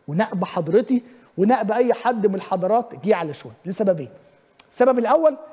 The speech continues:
إنك مش هتقدر تقعد على مائدة الرحمن إلا إذا كان معاك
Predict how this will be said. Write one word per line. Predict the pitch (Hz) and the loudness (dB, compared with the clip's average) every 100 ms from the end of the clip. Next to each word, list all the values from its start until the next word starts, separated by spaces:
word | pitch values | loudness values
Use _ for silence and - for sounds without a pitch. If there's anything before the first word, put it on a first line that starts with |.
| - - - | -20 -20 -2
إنك | 240 262 214 | 0 0 0
مش | 233 | -2
هتقدر | 233 226 233 233 | -2 0 2 0
تقعد | 240 294 269 240 | 0 0 2 -2
على | 196 208 | -2 -2
مائدة | 208 208 277 269 | -2 -2 -2 0
الرحمن | 240 214 - 233 285 254 - - - | 0 0 -2 -2 0 -2 -6 -20 -2
إلا | 247 294 262 | 0 2 0
إذا | 214 220 | -2 -2
كان | 262 285 247 | 0 0 0
معاك | 208 254 294 - | -2 -2 -2 -8